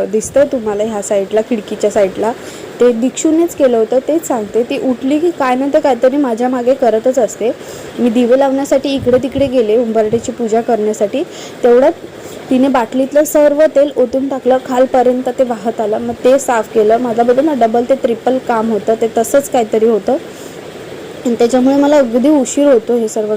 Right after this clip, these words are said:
करायला. पण हे बघा, मी व्यवस्थितरित्या सर्व मांडणी वगैरे करून घेतली. मग त्याच्यानंतर एक दिवा जो आहे तो बाहेर देखील लावायचा आहे, त्याच्यामुळे मी दिवा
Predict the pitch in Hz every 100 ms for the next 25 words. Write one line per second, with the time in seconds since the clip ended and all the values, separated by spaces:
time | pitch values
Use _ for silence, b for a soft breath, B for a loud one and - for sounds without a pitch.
0 | 214 202 196 226 - B B - - 220
1 | 233 220 214 254 254 - - - - -
2 | - - - - - - 240 247 240 240
3 | 262 254 240 247 254 240 226 247 214 208
4 | 208 233 226 220 220 220 208 214 202 208
5 | 247 B B B - 214 226 226 226 226
6 | - - 220 220 220 214 226 233 226 214
7 | 226 220 214 214 220 226 262 254 208 202
8 | 202 220 214 220 214 214 214 214 214 214
9 | 208 214 208